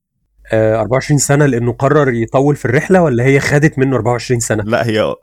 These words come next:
Speaker 2: كل شوية يعني يلف لفة. <laughs> يعني هو من، من ال-،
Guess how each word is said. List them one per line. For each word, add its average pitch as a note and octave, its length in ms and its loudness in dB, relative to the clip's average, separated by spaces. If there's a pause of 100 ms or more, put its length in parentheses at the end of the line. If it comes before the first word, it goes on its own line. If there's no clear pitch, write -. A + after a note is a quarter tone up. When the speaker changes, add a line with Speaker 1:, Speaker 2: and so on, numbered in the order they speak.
(160)
Speaker 2:
كل C3 200 -2
شوية C#3 520 0
يعني D#2 640 -6
يلف G#2 280 -4
لفة. - 300 -8 (600)
<laughs> - 680 -20
يعني G2+ 180 -8
هو G#2+ 240 0
من، G#2+ 520 -8
من G#2 120 -2
ال-، G2+ 260 -4